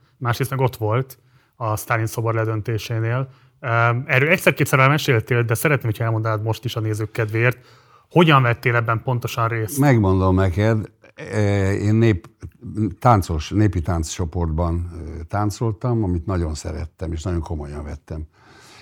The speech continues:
Speaker 2: És ötvenhat október huszonharmadikán próba volt az akkori Gorki fasorban, tehát ami az, pont a Sztálin szoborra fut-, futott rá a Gorki fasor, amit most nem is tudom, hogy hívnak.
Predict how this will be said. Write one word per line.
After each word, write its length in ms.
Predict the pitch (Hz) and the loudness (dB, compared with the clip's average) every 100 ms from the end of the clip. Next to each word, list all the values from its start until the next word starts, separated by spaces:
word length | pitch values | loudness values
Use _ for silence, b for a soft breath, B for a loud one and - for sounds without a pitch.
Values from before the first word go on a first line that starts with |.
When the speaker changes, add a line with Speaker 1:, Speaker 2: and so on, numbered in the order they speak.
| B | B
Speaker 2:
És 140 | 95 | 0
ötvenhat 440 | 143 127 95 85 82 | 2 2 2 0 0
október 580 | 95 - 82 80 82 82 _ _ | -4 -2 0 0 0 -4 _ _
huszonharmadikán 840 | - 110 - 82 117 110 101 104 101 | 0 0 2 0 2 2 0 0 2
próba 440 | 113 87 76 76 | 4 4 4 0
volt 480 | 82 107 127 127 - _ _ _ | 2 4 2 0 -18 _ _ _
az 100 | 101 | -6
akkori 400 | 104 92 90 87 | -4 -2 -2 0
Gorki 460 | 87 92 82 - 80 | 2 2 2 -4 -10
fasorban, 840 | - 80 - 95 101 127 160 151 b b b b b b b b b b | -8 -10 -8 -6 -2 -2 -2 -4 b b b b b b b b b b
tehát 200 | - 92 | -4 -2
ami 140 | 101 101 | 2 2
az, 300 | 90 - - - | 0 -4 -12 -18
pont 220 | - 101 90 | -4 -2 0
a 60 | |
Sztálin 360 | 87 98 87 85 | -2 -2 0 -2
szoborra 560 | - 82 82 85 87 | 0 0 0 0 -2
fut-, 280 | 80 87 82 _ _ | -2 -2 -4 _ _
futott 460 | - - 85 90 82 | -16 -6 -2 -2 -2
rá 260 | 87 80 80 | -2 -4 -4
a 60 | |
Gorki 380 | 78 80 78 95 | -4 -4 -4 -6
fasor, 320 | 82 90 92 | -6 -6 -4
amit 180 | 85 80 | -4 -4
most 160 | 85 - | -8 -8
nem 120 | 82 | -8
is 120 | 78 | -10
tudom, 160 | - 78 | -12 -14
hogy 160 | 80 | -14
hívnak. 540 | - 82 80 80 _ | -14 -12 -10 -14 _